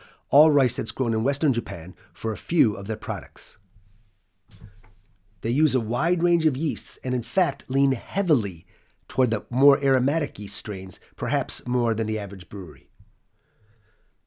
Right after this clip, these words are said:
Production. The company brews about three thousand five hundred koku yearly, which,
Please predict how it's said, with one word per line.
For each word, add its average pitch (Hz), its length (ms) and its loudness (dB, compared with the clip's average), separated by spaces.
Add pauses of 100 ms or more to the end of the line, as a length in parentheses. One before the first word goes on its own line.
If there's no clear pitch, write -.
Production. 208 420 0 (640)
The 110 80 -6
company 170 320 0
brews 143 340 6
about 113 300 0
three 190 140 0
thousand 147 420 4
five 135 240 0
hundred 123 340 -2
koku 120 460 -4
yearly, 113 480 0 (200)
which, 160 420 2